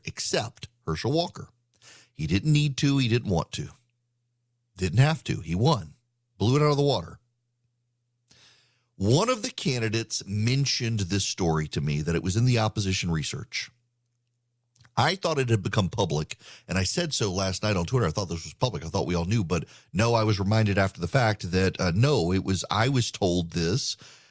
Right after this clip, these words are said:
Uh, they never ran with it because they couldn't substantiate it. I wasn't gonna spread a rumor for them they couldn't substantiate, so I,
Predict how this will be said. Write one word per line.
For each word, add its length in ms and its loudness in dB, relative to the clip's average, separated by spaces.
Uh, 380 0
they 240 2
never 320 4
ran 380 2
with 200 2
it 140 -2
because 260 0
they 100 -2
couldn't 220 -4
substantiate 560 -2
it. 80 2
I 80 4
wasn't 240 2
gonna 140 -2
spread 320 0
a 20 4
rumor 420 2
for 200 -2
them 220 -2
they 120 -2
couldn't 220 -4
substantiate, 580 -2
so 120 -2
I, 100 2